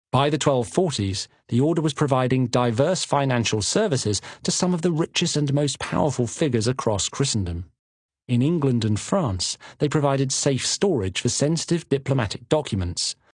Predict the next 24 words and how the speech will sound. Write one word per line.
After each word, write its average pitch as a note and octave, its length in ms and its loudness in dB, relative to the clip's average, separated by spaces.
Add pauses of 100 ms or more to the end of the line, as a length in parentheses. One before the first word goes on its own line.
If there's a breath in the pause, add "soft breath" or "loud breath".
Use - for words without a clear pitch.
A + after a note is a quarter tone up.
(340)
They A2 140 0
also C#3+ 360 2
protected A2+ 600 -2
particularly C3+ 640 -2
valuable A#2 540 0
pieces B2+ 340 -2
of D#3 140 -2
royal F#2+ 260 -2
treasure, G2 460 -2 (480)
and G#2+ 80 2
in G#2+ 80 2
the G2+ 60 0
case A#2+ 260 0
of F#2+ 60 -4
France, A2 520 -2 (280 soft breath)
acted C#3 360 -2
as C3 100 2
an A#2+ 100 2
official B2+ 420 0
deposit D3+ 460 -2
house A2 280 -4
for F3 140 -2
royal F#2 320 -2
revenue. F#2+ 420 -2